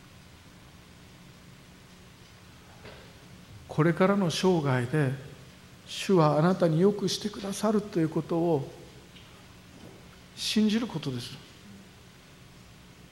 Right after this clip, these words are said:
そういうことが起きたときに、たとえ他のクリスチャンがポケターンとしてても、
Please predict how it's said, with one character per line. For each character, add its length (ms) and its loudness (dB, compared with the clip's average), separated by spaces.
そ 220 10
う 20 12
い 40 12
う 40 4
こ 100 6
と 140 6
が 80 10
起 100 -4
き 20 -6
た 80 0
と 140 0
き 120 -2
に、 220 -2
た 140 0
と 240 6
え 240 4
他 260 4
の 140 6
ク 140 2
リ 100 4
ス 120 -2
チ 60 0
ャ 60 0
ン 100 -4
が 100 0
ポ 200 0
ケ 120 4
タ 260 4
ー 60 4
ン 60 2
と 140 2
し 100 -2
て 120 2
て 120 0
も、 280 0